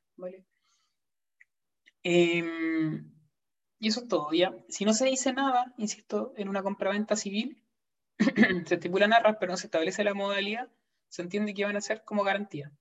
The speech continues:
¿ya? Eh, porque es la regla general. En materia comercial se invierte la regla, ¿vale?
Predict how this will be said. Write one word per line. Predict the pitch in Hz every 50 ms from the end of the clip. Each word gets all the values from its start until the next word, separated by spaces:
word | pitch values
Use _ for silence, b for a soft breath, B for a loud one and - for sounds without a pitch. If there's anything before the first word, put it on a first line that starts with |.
| _ _ _ _ _ _ _ _ _ _ _ _
¿ya? | - 185 196 226 - _ _ _ _ _ _ _ _ _ _ _ _ _ _
Eh, | - - - - - 190 208 220 _ _ _ _ _ _ _ _ _ _ _ _ _ _ _ _ _ _ -
porque | - 226 220 220 - - 214 214 214 - - - 214 202 202 208
es | 214 214 -
la | 214 208
regla | 202 214 220 220 220
general. | - 262 233 - - - - - -
En | 180 170
materia | 175 180 190 208 208 208
comercial | 214 214 220 214 - 240 247 247 240
se | - 220
invierte | 208 202 220 220 - _ - 254 240 _ -
la | 208 196
regla, | - 180 165 160 160 - - _ _ _ _ _ -
¿vale? | 196 202 214 220 240